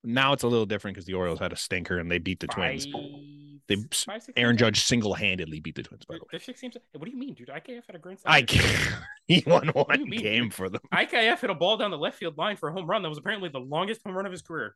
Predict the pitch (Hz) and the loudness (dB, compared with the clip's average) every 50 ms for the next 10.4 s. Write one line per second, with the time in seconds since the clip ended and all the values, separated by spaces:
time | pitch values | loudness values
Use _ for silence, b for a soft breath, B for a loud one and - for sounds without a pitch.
0 | _ - 127 - - - - - - - - - - - - - - - - - | _ -14 -14 -12 -12 -10 -6 -6 -6 -6 -8 -10 -12 -14 -14 -14 -14 -16 -18 -18
1 | - _ _ _ _ _ _ _ _ - 302 277 - - 151 120 107 - - - | -20 _ _ _ _ _ _ _ _ -2 -2 0 0 -2 -6 -8 -8 -10 -12 -12
2 | 101 95 - 90 82 b b b b b b _ _ - 139 147 185 196 190 185 | -12 -12 -12 -14 -14 b b b b b b _ _ 4 6 8 8 8 8 8
3 | 190 180 139 175 180 180 160 - - 180 131 110 110 107 117 113 110 104 - - | 6 6 6 6 6 6 6 6 4 2 4 4 2 2 2 0 0 -2 -4 -6
4 | _ - _ _ _ _ _ _ _ - - - - - - - - - - - | _ -14 _ _ _ _ _ _ _ -20 -20 -18 -18 -18 -18 -18 -20 -20 -20 -20
5 | - - - - - - - 175 226 208 175 - 226 240 226 208 143 - - 147 | -20 -20 -20 -6 2 6 8 8 8 8 10 8 8 8 8 6 4 4 2 4
6 | 131 156 208 233 220 180 180 220 208 - 202 160 - 170 139 131 143 143 143 127 | 6 8 8 8 8 8 6 4 4 4 4 4 4 4 4 6 6 6 6 6
7 | 131 196 175 175 156 - - 208 180 151 135 143 165 156 - - 175 151 143 151 | 6 6 6 4 2 4 6 6 6 6 4 0 0 0 0 0 0 2 2 2
8 | 160 147 143 143 143 131 143 165 170 - - _ _ _ _ _ _ _ - 311 | 2 2 0 0 0 2 2 2 0 -2 -6 _ _ _ _ _ _ _ -16 -14
9 | 302 302 294 285 285 277 262 262 254 247 - 123 147 175 202 196 156 220 190 190 | -12 -12 -12 -14 -16 -18 -20 -20 -20 -10 -2 0 2 2 2 4 4 4 4 4
10 | 151 147 214 285 - - - - | 6 6 6 6 4 0 -12 -20